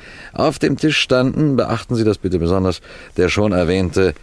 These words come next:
große Aschenbecher, ferner ein mehrbändiges Nachschlagewerk, eine emsig tickende Standuhr, ein Haufen Bleistifte.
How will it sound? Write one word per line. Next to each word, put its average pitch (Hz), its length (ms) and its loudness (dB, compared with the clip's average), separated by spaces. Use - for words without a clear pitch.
große 90 380 0
Aschenbecher, 107 560 0
ferner 98 280 2
ein 87 200 2
mehrbändiges 90 840 2
Nachschlagewerk, 110 720 0
eine 87 260 0
emsig 95 420 2
tickende 80 420 0
Standuhr, 90 680 -2
ein 80 340 0
Haufen 69 280 -4
Bleistifte. 69 460 -2